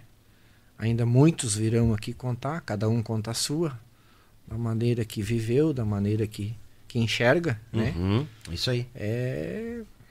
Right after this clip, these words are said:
Speaker 1: Ah, é muito bom, é muito bom. Esse teu projeto aqui é abençoado.
Speaker 2: Obrigado,
Speaker 1: Isso aqui vai
Speaker 2: amém.
Speaker 1: muito longe.
Speaker 2: Amém.
Speaker 1: Né?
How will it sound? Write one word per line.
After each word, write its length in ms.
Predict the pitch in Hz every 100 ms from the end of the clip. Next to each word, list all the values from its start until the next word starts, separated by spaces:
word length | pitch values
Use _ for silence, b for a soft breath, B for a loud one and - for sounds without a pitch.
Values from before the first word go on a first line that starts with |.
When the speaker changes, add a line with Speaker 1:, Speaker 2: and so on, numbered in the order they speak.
| b -
Speaker 1:
Ah, 280 | 196 233 - -
é 80 |
muito 260 | 123 170 208
bom, 180 | 160 104 - - -
é 120 | - 120
muito 360 | 120 117 117
bom. 160 | 156 117
Esse 160 | -
teu 120 | - 120
projeto 480 | 123 117 120 123
aqui 380 | 120 - 127 147
é 140 | 160 165
abençoado. 640 | 151 143 - 170 139 - b b b b b b
Speaker 2:
Obrigado, 200 | 107 101
Speaker 1:
Isso 100 | 95
aqui 200 | 92 123
vai 120 | 123
Speaker 2:
amém. 120 | 123
Speaker 1:
muito 220 | 110 113
longe. 400 | 175 143 107 107 -
Speaker 2:
Amém. 360 | 90 90 101 107 - -
Speaker 1:
Né? 260 | 82 104